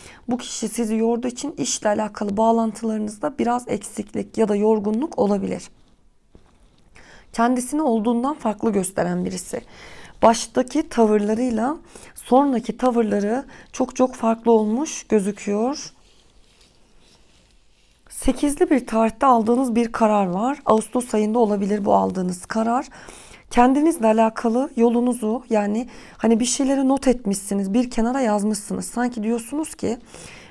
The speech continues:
e, "Ben bu kararı aldım, bunu yapmamak üzere kendimi şartlandırdım." Yani, e, belki de farkında olmadınız. "E, bu hatayı yapmayacağım. Artık bunları, e, bir kenara bırakıyorum. Kendi hareketlerimi değiştireceğim."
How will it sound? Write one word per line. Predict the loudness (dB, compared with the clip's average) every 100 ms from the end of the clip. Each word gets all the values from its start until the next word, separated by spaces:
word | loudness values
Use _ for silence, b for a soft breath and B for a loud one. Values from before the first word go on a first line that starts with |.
| 0
e, | 2 2 8
"Ben | 8 8 4 0
bu | -2
kararı | 2 2 4 2 4
aldım, | 4 4 2 -2
bunu | 0 2
yapmamak | 4 4 0 -4 -2 -4 -6
üzere | -2 0 0 -2 -6 B B B B
kendimi | 4 4 4 0
şartlandırdım." | -2 -2 -2 0 0 0 -2 -2
Yani, | -2 -2 -4 -6 B B B -2
e, | 0 -2 0 4
belki | 4 4 -2
de | -2 -2 -6 _ _ _ _ _ _ _ -16
farkında | 2 4 4 0 2
olmadınız. | 2 2 0 -2 -4 -10 -12 B B B -2
"E, | 0 2
bu | 2
hatayı | 2 2 2 2
yapmayacağım. | 0 0 -2 -2 -6 -8
Artık | -4 -4 -4 -2
bunları, | 0 0 0 -2 -6 -6
e, | -4 0 0 0 0
bir | 0 0
kenara | -2 -2 -2 0
bırakıyorum. | -2 -2 -2 -2 -4 B B B -4
Kendi | 2 2 2
hareketlerimi | 2 0 0 -4 -6 -2 -2 -2 -2
değiştireceğim." | -2 -4 -4 -2 -2 -4